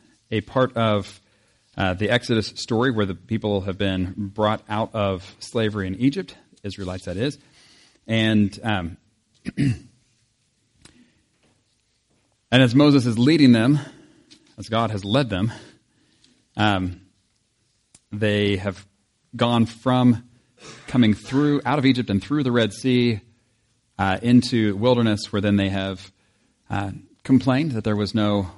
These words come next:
water to drink, and so God gave them water to drink. And then they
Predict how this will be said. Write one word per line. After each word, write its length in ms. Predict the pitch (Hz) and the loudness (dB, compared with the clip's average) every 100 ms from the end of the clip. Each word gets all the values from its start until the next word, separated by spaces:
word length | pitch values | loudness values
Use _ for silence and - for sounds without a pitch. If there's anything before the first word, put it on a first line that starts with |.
| - | -6
water 260 | 107 104 | -2 -2
to 100 | 101 | -2
drink, 300 | 98 104 139 | -4 -4 -4
and 80 | 90 | -10
so 100 | 98 | -8
God 180 | 95 92 | -6 -4
gave 140 | 95 | -4
them 120 | 95 98 | -2 -2
water 140 | 95 | -4
to 80 | 90 | -6
drink. 300 | 92 113 110 | -4 -4 -2
And 100 | 104 | 0
then 140 | 120 | 2
they 240 | 113 101 | 2 0